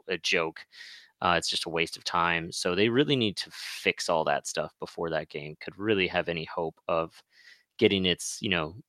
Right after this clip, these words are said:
second win that so many of these, uh, games and services have, which I just really wish that they would just <laughs> stop and take another year to do them, 'cause it always seems to be, like, a year and then they come out with this big patch that fixes it all. But why not just take a year more? I don't know.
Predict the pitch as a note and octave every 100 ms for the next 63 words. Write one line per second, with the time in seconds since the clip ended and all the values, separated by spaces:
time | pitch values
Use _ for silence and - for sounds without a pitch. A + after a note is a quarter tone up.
0 | _ _ _ _ _ _ _ - - G2+
1 | F#2+ F2+ F#2 F2+ F2 - - F#2 F2 F2
2 | E2+ D#2 F2 E2 - F2 E2+ E2 E2 _
3 | _ _ - - _ _ A2 G2 F2+ F2+
4 | - F2 E2+ F2 E2 F2+ E2 E2 F2+ -
5 | - F2 F#2+ G#2 - C3+ G#2+ G2 F2+ -
6 | _ _ F2+ F2+ F#2+ F2+ F2 _ - -
7 | G#2 - - - - G2 - G2 G2+ F#2+
8 | F#2 F#2 G2+ G2+ G2+ F#2+ F2+ F2 G#2+ F2+
9 | F#2 F2 E2+ E2 A2+ D#3+ F3+ C#3 D3+ B2
10 | B2+ A#2+ G#2 B2 E3 D3 G#2 G2+ G2+ F#2
11 | A2 G#2+ G#2 G2 - G2+ - F#2 F2+ -
12 | - F#2+ - E2 D2+ - A2+ C3+ D#3 D3+
13 | D#3 - D3 C#3 C#3+ D3 C3 C3+ _ -
14 | C3+ C3 G2 A2+ - G#2 E2+